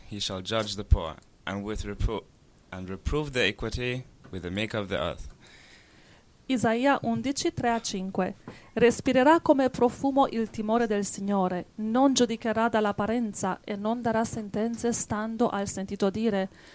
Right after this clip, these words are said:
Speaker 2: ma giudicherà i poveri con giustizia, pronuncerà sentenze eque per gli umili del paese."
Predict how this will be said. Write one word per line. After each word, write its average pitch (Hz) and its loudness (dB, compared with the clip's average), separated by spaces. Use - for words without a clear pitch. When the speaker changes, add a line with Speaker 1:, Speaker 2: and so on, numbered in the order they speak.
Speaker 2:
ma 262 -4
giudicherà 269 2
i 311 6
poveri 285 2
con 269 2
giustizia, 202 -2
pronuncerà 214 0
sentenze 226 -2
eque 269 0
per 214 0
gli 190 -6
umili 240 0
del 196 -4
paese." 180 -6